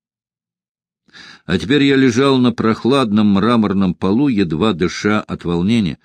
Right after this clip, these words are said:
и мне казалось, что над нами, распростёртыми во прахе,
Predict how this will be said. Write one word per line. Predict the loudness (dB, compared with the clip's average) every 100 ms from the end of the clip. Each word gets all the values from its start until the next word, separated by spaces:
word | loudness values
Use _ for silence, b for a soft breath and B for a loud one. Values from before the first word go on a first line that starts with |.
| B B -2
и |
мне | 2 2
казалось, | 0 -4 -2 0 0 -4
что | -2 0
над | 2 2 2
нами, | 0 -2 -2 -2
распростёртыми | -2 -2 -4 -6 -4 -2 -2 0 -2 -2
во | -2 -4
прахе, | -6 -4 -4 -6 -12